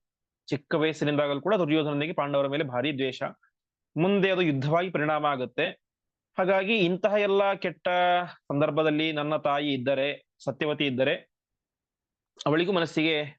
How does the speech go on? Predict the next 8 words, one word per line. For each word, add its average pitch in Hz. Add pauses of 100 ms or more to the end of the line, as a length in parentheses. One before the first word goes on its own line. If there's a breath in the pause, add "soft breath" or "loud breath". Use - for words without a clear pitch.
ದುಃಖವಾಗುತ್ತೆ, 139
ನೋವಾಗುತ್ತೆ 135
ಎನ್ನುವಂತ 123
ಕಾರಣದಿಂದಾಗಿ 120 (680)
"ನೈಷಾ 165
ವಿರೋಧೇ 170
ಕುರುಪಾಂಡವಾನಾಂ 170
ತಿಷ್ಠೇತ್", -